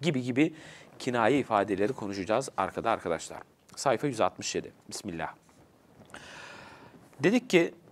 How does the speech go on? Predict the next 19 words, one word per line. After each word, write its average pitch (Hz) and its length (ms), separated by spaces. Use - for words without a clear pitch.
e, 101 400
kinaye 175 360
talak 180 460
ancak 175 340
niyetle 170 360
beraber, 107 480
kinaye 135 400
ifadelerde 113 840
ancak 160 600
niyetle 117 580
talak 95 340
olabilir 87 460
dedik 82 440
ve 156 180
bayin 139 300
bir 123 160
boşama 95 320
olabilir 76 380
normalde. 82 600